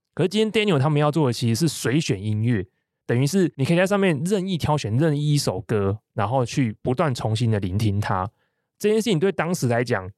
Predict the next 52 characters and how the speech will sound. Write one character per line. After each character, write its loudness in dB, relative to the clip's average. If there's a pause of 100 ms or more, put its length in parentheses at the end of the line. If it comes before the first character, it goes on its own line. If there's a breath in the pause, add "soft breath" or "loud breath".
(120)
就 -2
像 0
是 0
iTunes， -2 (420)
对 0
这 0
些 4
唱 0
片 2
公 0
司 0
来 2
讲， -4
你 -2
就 0
是 0
把 0
我 0
的 -4
一 2
首 -2
一 0
首 -2
歌 0
拿 0
去 -2
卖 0
了， -10 (100)
我 -4
不 -2
是 -8
电 0
台， -8 (300)
所 -2
以 4
这 2
件 4
事 2
情 0
就 0
必 0
须 4
你 4
直 -6
接 0
跟 0
原 0
厂 -2
直 -2
接， 0 (100)
或 -2
者 0